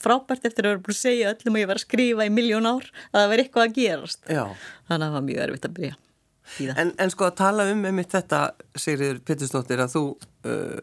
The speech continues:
Speaker 2: þú hefur í rauninni skrifað í tíu ár og þú varst búin að s-, skrifa bók
Speaker 1: Mhm.
Speaker 2: sem þú varst alltaf að, er það ekki, þú varst að reyna að koma út.
Speaker 1: Jú, jú.
Speaker 2: Og það var bara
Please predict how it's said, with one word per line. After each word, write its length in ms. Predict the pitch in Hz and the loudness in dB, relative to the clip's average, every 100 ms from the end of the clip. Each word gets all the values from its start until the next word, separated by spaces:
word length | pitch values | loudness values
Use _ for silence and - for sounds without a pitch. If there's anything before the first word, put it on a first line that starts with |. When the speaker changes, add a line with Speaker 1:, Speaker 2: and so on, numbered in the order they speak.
| 120 | -4
Speaker 2:
þú 80 | 151 | 0
hefur 220 | 165 156 | 0 0
í 20 | |
rauninni 240 | 147 147 135 | -2 -2 -2
skrifað 380 | - 156 143 | -4 -2 -2
í 20 | 135 | -4
tíu 220 | 165 123 | -4 -2
ár 160 | 104 - - - - - _ - _ | -2 -6 -14 -20 -20 -20 _ -20 _
og 140 | - | -8
þú 120 | 156 180 | -2 -2
varst 200 | 170 - | -2 -2
búin 140 | 175 | -4
að 160 | 165 - | -4 -8
s-, 560 | - - - - - | -12 -14 -14 -12 -12
skrifa 400 | - 170 185 220 | -6 -2 0 0
bók 560 | 220 110 110 - - - _ | -2 -2 -4 -10 -18 -18 _
Speaker 1:
Mhm. 180 | 165 147 | -6 -4
Speaker 2:
sem 140 | 147 | -2
þú 140 | 165 160 | -2 -2
varst 220 | 156 165 | -4 -4
alltaf 240 | 175 - 175 | -6 -2 -2
að, 200 | 160 156 - | -2 -4 -8
er 60 | 156 | -6
það 60 | 147 | -4
ekki, 140 | 123 | -2
þú 60 | 143 | -4
varst 140 | 160 175 | -4 -2
að 60 | |
reyna 240 | 180 202 170 | -2 -2 -4
að 60 | |
koma 240 | 151 185 156 | -2 -2 0
út. 160 | 110 - | -4 0
Speaker 1:
Jú, 140 | 190 | 0
jú. 140 | 143 160 - - - - | 0 -4 -10 -20 -20 -8
Speaker 2:
Og 320 | - 160 - | -4 -4 -2
það 180 | 185 180 | -2 -2
var 80 | |
bara 280 | 170 165 151 | 0 0 0